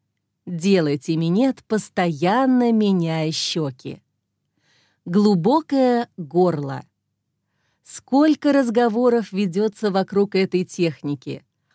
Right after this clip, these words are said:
Одни женщины считают, что её невозможно реализовать вообще.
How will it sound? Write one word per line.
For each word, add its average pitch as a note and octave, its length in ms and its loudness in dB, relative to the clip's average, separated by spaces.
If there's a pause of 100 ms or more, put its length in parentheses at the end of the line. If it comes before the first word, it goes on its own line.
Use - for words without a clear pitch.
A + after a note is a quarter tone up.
(140)
Одни G3+ 480 4
женщины E3 600 0
считают, C#4 600 0
что - 200 -6
её B3+ 480 2 (280)
невозможно A#3+ 920 4
реализовать G3+ 800 0
вообще. E3+ 600 -4